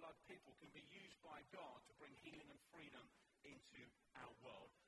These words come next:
if those people will take a risk and have a go. And I shared a couple of stories last week from, from just the last two or three weeks in the life of our church.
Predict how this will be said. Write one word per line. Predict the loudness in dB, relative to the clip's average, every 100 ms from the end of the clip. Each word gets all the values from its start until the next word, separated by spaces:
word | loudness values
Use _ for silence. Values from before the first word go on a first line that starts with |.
| 6 8
if | 8 4
those | 0 0 -2
people | -2 -2 -4 -4
will | -2
take | 0 0 -2
a | -2
risk | -2 -4 -8 -14 -20 -18 -6
and | -4 0
have | -2 0
a |
go. | 0 0 -2 -14 -20 -20 -20 -20 -20 -20 -20 -20 -20 -20 -4 2
And |
I | 4 4
shared | 4 4
a | 4
couple | 2 2 -4
of |
stories | 2 4 4 2 4
last | 4 2 -2
week | -2 -2 -2 -2
from, | -2 -4
from | -6 -4
just | -2 -2 2
the | 0
last | 0
two | 0
or | 0 0
three | -2
weeks | -2 -4
in | -4
the | 0
life | 0 0
of | 0
our | 0 0
church. | 0 -2